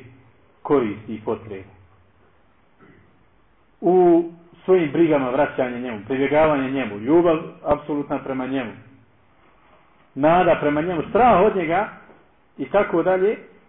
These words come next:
to ne zaslužuje niko i nikome to ne pripada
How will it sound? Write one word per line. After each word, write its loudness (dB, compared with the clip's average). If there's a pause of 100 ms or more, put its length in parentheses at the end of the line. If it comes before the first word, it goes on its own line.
(120)
to -4
ne -4
zaslužuje -8
niko 0 (400)
i -4
nikome 2
to -2
ne -4
pripada -2